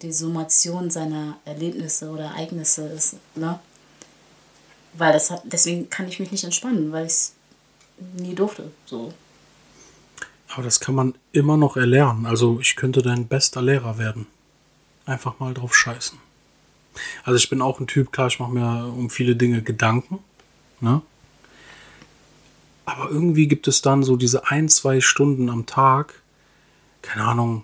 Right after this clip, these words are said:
Speaker 2: lass mich am Rechner sitzen, lass mich einfach ein bisschen Playstation zocken, dann kommt man auch runter. Also es ist mir auch egal, was da irgendwie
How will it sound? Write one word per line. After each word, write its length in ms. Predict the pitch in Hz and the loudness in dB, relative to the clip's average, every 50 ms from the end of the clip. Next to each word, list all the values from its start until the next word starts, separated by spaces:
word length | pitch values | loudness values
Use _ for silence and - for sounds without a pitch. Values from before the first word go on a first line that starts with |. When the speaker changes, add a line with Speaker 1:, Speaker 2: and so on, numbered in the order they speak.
| _ _ - | _ _ -14
Speaker 2:
lass 220 | 120 117 110 - | -8 -6 -4 -2
mich 140 | 127 123 - 117 | 0 0 0 0
am 80 | 117 | 0
Rechner 360 | 113 120 127 - - - 135 | 0 2 2 2 2 0 0
sitzen, 640 | 113 117 113 113 - - 120 113 113 113 120 123 117 | 0 0 0 0 -2 -2 -2 -2 -2 -4 -4 -4 -2
lass 200 | 117 113 - - | -2 -2 -2 -2
mich 140 | 123 117 - | -2 -2 0
einfach 280 | 131 117 - 123 - - | 0 0 -2 -4 -6 -2
ein 80 | 117 113 | 0 0
bisschen 240 | 117 - - 117 | 2 2 0 -2
Playstation 540 | 113 - - 123 120 - - 139 - - 113 | -2 -2 0 0 0 0 0 0 -2 -2 -2
zocken, 380 | - - 123 113 - - 117 113 - _ _ - - - - - - _ _ - | -2 -2 -2 -4 -6 -8 -10 -10 -10 _ _ -20 -20 -20 -20 -20 -20 _ _ -4
dann 140 | - - - | -4 -2 -2
kommt 160 | - 143 151 | -2 -4 -4
man 120 | 151 147 135 | -2 -2 -2
auch 160 | 123 - - | 0 4 6
runter. 420 | 139 156 151 - - 110 104 - _ _ _ | 8 8 8 4 0 -6 -8 -10 _ _ _
Also 360 | - - 120 117 123 127 131 - _ _ _ _ _ _ _ _ _ _ _ _ _ _ _ _ - | -10 -6 -2 2 4 2 2 2 _ _ _ _ _ _ _ _ _ _ _ _ _ _ _ _ -2
es 160 | - - - | 2 2 4
ist 120 | - - | 4 4
mir 120 | 147 139 131 | 4 4 4
auch 140 | 123 - 131 | 4 6 4
egal, 400 | 120 120 123 127 139 143 131 123 | 6 6 8 8 8 6 6 4
was 160 | 117 - - | 2 2 2
da 80 | - | 2
irgendwie 680 | 123 123 123 123 131 127 127 127 123 120 120 120 113 | 0 0 2 2 2 2 4 4 4 4 4 4 2